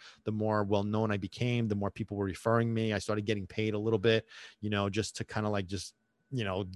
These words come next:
because I was going to people's houses. It was just, it was just, I did it for the fun of it. You know, it made me feel good. It made me feel valuable. It made me feel fulfilled, you know, which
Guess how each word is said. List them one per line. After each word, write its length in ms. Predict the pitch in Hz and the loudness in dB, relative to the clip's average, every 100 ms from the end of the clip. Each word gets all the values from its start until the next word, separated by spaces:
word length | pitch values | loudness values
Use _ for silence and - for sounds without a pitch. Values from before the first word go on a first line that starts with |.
| 104 | -14
because 200 | - - | 0 4
I 40 | 113 | 4
was 120 | 104 | 4
going 120 | 120 | 0
to 60 | 113 | 0
people's 200 | 110 107 | -2 0
houses. 400 | 113 117 117 117 | 2 4 4 2
It 80 | 143 | 4
was 140 | 139 | 4
just, 220 | 131 131 | 4 0
it 60 | - | 2
was 160 | 151 123 | 2 2
just, 160 | 131 - | -2 -2
I 100 | 127 | 0
did 180 | 120 135 | 2 0
it 60 | |
for 140 | - 110 | 0 -6
the 80 | |
fun 260 | 104 - 131 | -6 -2 0
of 120 | 104 | 2
it. 100 | 92 - - - - - _ | 0 -4 -16 -20 -20 -20 _
You 80 | 110 | 0
know, 280 | 98 107 120 | 4 4 2
it 120 | 117 | 2
made 220 | 113 120 | 2 2
me 120 | 120 | 0
feel 200 | 107 113 | 0 0
good. 260 | 104 110 113 | 2 4 4
It 60 | |
made 160 | 101 110 | 2 0
me 80 | 113 | -2
feel 240 | - 104 | 0 -2
valuable. 640 | 90 107 101 113 98 101 98 | 2 4 4 4 2 2 2
It 60 | |
made 200 | 101 110 | 0 -2
me 80 | 113 | -2
feel 220 | 104 120 | -4 -6
fulfilled, 680 | 101 98 - 110 113 80 82 _ - - - | -4 -6 -2 4 4 4 -2 _ -20 -20 -4
you 80 | 120 | 4
know, 260 | 113 123 - - | 6 6 0 -10
which 260 | - 131 - | 0 0 0